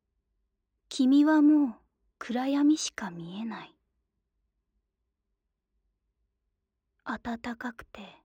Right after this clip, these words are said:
気持ちよくて、君を包み込んでくれる。暗闇。さあ、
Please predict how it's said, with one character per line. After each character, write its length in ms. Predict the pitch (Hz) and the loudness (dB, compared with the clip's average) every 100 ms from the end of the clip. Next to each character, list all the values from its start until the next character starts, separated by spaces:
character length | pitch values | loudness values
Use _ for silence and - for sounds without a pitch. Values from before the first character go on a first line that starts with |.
| _ _ _ _ _ _ _ _ _ _ - | _ _ _ _ _ _ _ _ _ _ -18
気 180 | - | -12
持 140 | 220 208 - | -12 -12 -14
ち 200 | - 226 | -10 -8
よ 120 | 233 | -10
く 140 | - | -14
て、 140 | - - _ _ _ _ _ _ _ _ _ _ _ _ _ _ _ _ _ _ | -20 -20 _ _ _ _ _ _ _ _ _ _ _ _ _ _ _ _ _ _
君 460 | - 254 254 269 277 | -8 -2 0 2 0
を 80 | 269 | -2
包 420 | - - 294 294 | -12 -4 2 2
み 80 | 294 | 2
込 200 | 320 311 | 2 4
ん 80 | 285 | 4
で 100 | 233 | 0
く 220 | - - | -12 -16
れ 160 | 185 | -16
る。 180 | - - _ _ _ _ _ _ _ _ _ _ _ _ _ - | -18 -20 _ _ _ _ _ _ _ _ _ _ _ _ _ -20
暗 280 | - 180 | -18 -18
闇。 360 | 185 180 185 185 _ _ _ _ _ _ _ _ _ _ _ _ _ _ _ _ _ _ _ _ _ _ _ _ _ _ _ _ _ _ _ _ _ _ _ _ _ _ _ | -18 -20 -20 -20 _ _ _ _ _ _ _ _ _ _ _ _ _ _ _ _ _ _ _ _ _ _ _ _ _ _ _ _ _ _ _ _ _ _ _ _ _ _ _
さ 240 | - - | -20 -16
あ、 240 | - - | -16 -18